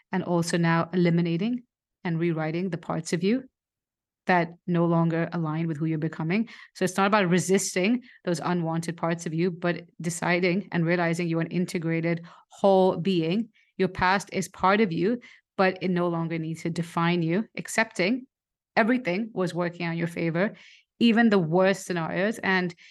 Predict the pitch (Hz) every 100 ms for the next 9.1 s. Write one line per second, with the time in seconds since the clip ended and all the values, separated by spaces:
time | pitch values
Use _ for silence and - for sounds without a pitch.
0 | - _ _ - 190 202 226 233 226 _
1 | 185 180 175 185 - _ - 185 - 185
2 | 175 170 175 175 214 202 208 190 - 175
3 | - 190 185 190 175 175 - _ _ _
4 | _ _ - 185 170 170 175 175 175 165
5 | 165 175 - 170 165 165 160 - 156 156
6 | 160 - 165 - 165 160 156 156 _ -
7 | 170 190 190 170 175 175 180 165 175 175
8 | 180 170 175 - 170 170 175 185 170 175